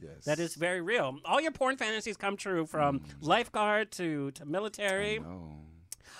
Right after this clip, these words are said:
Speaker 2: Um, uh, Austin wants to know, have you hooked up at the gym, or when was your last public hookup?
Speaker 1: Okay, I didn't do it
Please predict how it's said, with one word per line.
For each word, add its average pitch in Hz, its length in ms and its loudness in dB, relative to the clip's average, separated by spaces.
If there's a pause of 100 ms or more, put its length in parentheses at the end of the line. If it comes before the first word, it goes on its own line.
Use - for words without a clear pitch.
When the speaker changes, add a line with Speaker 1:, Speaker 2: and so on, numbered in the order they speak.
(140)
Speaker 2:
Um, 233 380 6
uh, 226 340 6
Austin 233 380 4
wants 185 180 2
to 190 80 -6
know, 170 220 6
have 202 200 -2
you 208 140 0
hooked 240 220 -2
up 196 260 4
at - 120 -6
the 156 60 -6
gym, 143 720 2 (680)
or 214 180 6
when 214 180 0
was 208 140 -2
your 196 100 -4
last 170 280 -2 (220)
public 190 320 -8
hookup? 107 260 -10 (260)
Speaker 1:
Okay, 98 220 -8
I - 60 -10
didn't 104 200 -2
do 95 140 0
it - 120 -4